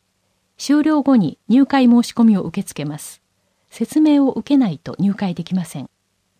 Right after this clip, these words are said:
入会した方には後日接遇研修を受けていただきます。対象、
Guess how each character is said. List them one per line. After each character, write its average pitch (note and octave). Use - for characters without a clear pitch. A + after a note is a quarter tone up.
入 D4+
会 E4
し -
た D4+
方 C#4+
に F#3+
は C3
後 -
日 -
接 -
遇 C4
研 B3
修 -
を C3
受 E3+
け -
て -
い -
た -
だ -
き -
ま C#3+
す。 -
対 C4
象、 A3+